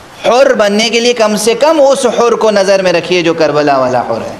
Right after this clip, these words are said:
कम से कम, मासूमीन का मर्तबा तो बहुत बुलंद है, कम से कम इसलिए कह रहा हूँ,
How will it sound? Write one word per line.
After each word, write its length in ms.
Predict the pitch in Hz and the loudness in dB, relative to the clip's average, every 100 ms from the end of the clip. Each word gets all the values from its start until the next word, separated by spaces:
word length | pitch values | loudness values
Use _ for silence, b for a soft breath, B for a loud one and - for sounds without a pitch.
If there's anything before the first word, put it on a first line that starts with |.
| - - 104 - - - - - - - - | -18 -20 -20 -20 -20 -18 -18 -20 -20 -20 -4
कम 260 | 233 233 196 | 0 0 0
से 200 | - 135 | -2 -4
कम, 200 | - 101 85 - - - - - - | -6 -8 -10 -20 -20 -20 -20 -20 -8
मासूमीन 560 | 135 123 127 139 180 208 | -4 -2 -2 0 0 0
का 80 | 196 | 0
मर्तबा 380 | 170 156 196 | 0 0 0
तो 120 | 214 156 | 0 -2
बहुत 240 | 143 190 | -2 0
बुलंद 360 | 202 175 127 113 | 0 0 0 -6
है, 120 | - | -6
कम 140 | 135 139 | -4 -2
से 140 | 139 | -4
कम 240 | 143 165 151 | -4 -2 -2
इसलिए 280 | - 120 | -4 -6
कह 180 | 113 92 | -4 -6
रहा 100 | 98 | -8
हूँ, 100 | - | -10